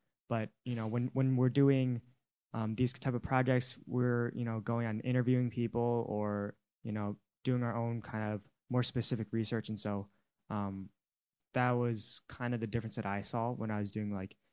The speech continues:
you know, homework or whatever I had at, um, to do, uh, individually, and especially with, you know, learning how to do different kind of cad software,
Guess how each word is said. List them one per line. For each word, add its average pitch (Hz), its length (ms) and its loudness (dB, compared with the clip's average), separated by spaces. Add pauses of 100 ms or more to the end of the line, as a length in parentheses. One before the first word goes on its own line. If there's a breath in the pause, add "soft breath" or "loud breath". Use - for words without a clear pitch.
(120)
you 107 80 -6
know, 104 60 -4
homework 123 400 2
or 110 100 0
whatever 110 300 0
I 104 80 0
had 101 160 -2
at, 101 140 -2 (140)
um, 95 380 -8
to - 80 -4
do, 107 340 -2 (460)
uh, 104 240 -2
individually, 117 760 0
and 95 400 -6 (360)
especially 113 440 -4
with, 104 200 -4 (100)
you 104 100 -8
know, 95 220 -6 (300)
learning 120 200 2
how 113 80 0
to 110 80 2
do 113 140 2
different 107 240 -2
kind 101 160 -4
of 95 60 -6 (100)
cad 123 260 4
software, 110 680 0